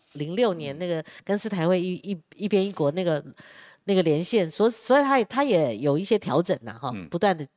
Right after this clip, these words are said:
Speaker 1: 呃，不同的阶段有不同调整。
Speaker 2: 嗯，应该这样讲啦，那个我们习惯讲面试啦，其-，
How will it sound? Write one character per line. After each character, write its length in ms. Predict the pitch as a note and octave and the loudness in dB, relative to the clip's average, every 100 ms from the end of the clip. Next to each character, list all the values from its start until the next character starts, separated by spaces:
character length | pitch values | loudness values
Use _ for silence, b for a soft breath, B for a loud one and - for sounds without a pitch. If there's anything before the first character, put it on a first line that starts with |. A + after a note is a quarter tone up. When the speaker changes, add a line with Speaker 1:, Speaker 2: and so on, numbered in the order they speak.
| - - - | -18 -16 -4
Speaker 1:
呃， 180 | D3 C#3+ | 2 2
不 140 | C#3 B3+ | 4 2
同 140 | F#3 | 4
的 80 | F3+ | 2
阶 160 | F3+ | 2
段 80 | F#3 | 0
有 40 | C#3+ | 0
不 100 | E3+ | -2
同 180 | D#3+ A2 | -4 -6
调 160 | A2+ G#2 | -10 -10
整。 120 | - - | -16 -14
Speaker 2:
嗯， 320 | B2 F#2 F2 - B B B B | -14 -12 -16 -20 B B B B
应 160 | A#3 A#3+ | 4 6
该 120 | A#3+ | 4
这 140 | A#3 | 4
样 160 | A#3 E3 | 2 2
讲 320 | - G2+ F2+ | 0 -2 -2
啦， 260 | F#2 D#2+ F#2+ - F#3+ | -6 -8 -14 -20 -20
那 240 | - A3 F#3 | -8 -2 0
个 520 | D#3+ C#3 A2+ G#2+ G#2 | 2 2 0 -4 -8
我 180 | A#2 B2 | -6 -4
们 340 | C3 E3 F3 D#3+ | -2 -4 -6 -10
习 240 | - C3 | -6 -2
惯 240 | C3 D#3 | 0 0
讲 240 | B2+ A2 F2+ | -2 -8 -6
面 260 | C#3 B2 F#3+ | -4 -4 -6
试 320 | - C3+ G#2+ | -12 -8 -6
啦， 360 | F#2+ F2+ G#2 A#2 | -4 -6 -10 -14
其-， 260 | - F3 | -8 -8